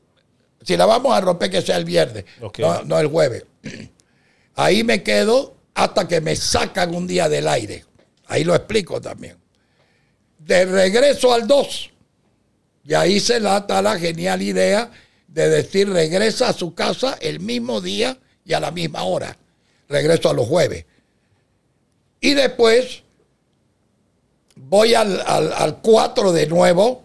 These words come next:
Speaker 1: porque no me cumplía Pedro Díaz los horarios.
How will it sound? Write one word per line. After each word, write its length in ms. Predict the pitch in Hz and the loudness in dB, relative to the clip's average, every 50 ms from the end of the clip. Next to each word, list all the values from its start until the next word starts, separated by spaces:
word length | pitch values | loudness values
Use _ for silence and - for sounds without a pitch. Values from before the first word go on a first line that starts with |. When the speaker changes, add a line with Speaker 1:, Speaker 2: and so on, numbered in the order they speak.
| _ - | _ -8
Speaker 1:
porque 280 | 135 143 139 143 147 151 | -8 -6 -4 -4 -2 0
no 120 | 175 185 | 0 2
me 160 | 185 185 175 | 2 0 0
cumplía 640 | - 170 156 156 - 175 190 185 170 156 143 127 - - - - _ _ | 0 -4 -4 -4 -2 0 2 4 4 4 2 0 -6 -12 -20 -20 _ _
Pedro 360 | - 156 156 156 160 156 151 | 2 2 4 4 4 4 4
Díaz 220 | 160 175 190 180 175 | 2 2 2 2 4
los 100 | 165 143 | 4 4
horarios. 600 | 139 151 156 165 175 170 170 170 185 214 247 262 | 4 4 4 2 2 2 0 0 0 -2 -4 -4